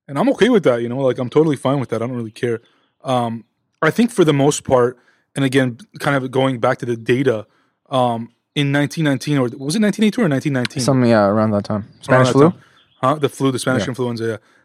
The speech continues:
Speaker 1: It took about three to four years for things to normalize, meaning people to go back to restaurants and big gatherings or whatever.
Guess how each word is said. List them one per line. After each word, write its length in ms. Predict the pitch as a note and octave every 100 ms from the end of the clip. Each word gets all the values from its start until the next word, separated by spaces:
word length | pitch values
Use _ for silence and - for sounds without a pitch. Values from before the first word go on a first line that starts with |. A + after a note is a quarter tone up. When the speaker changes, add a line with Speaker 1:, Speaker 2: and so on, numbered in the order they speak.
| _ _
Speaker 1:
It 120 | D3+
took 240 | - G#3 F#3+
about 280 | D#3 E3
three 380 | - - D3+ F3
to 120 | F3+
four 300 | D#3+ - C#3
years 400 | C3 A#2+ A#2+ F3
for 200 | - -
things 280 | A#2+ C3+ B2+
to 80 | C#3
normalize, 560 | A#2+ A#2 A2+ G2 F2+ G#2
meaning 400 | C3 C3 B2+ A#2+ _ _ _ -
people 240 | B2+ C3
to 80 | C3
go 100 | C3
back 220 | C3 B2+
to 100 | C3
restaurants 560 | B2 A#2 - A2 G#2+ -
and 140 | A#2+
big 160 | B2+ A#2+
gatherings 500 | B2 A2+ A2 G#2+ G#2+
or 80 |
whatever. 340 | G#2+ G#2+ G2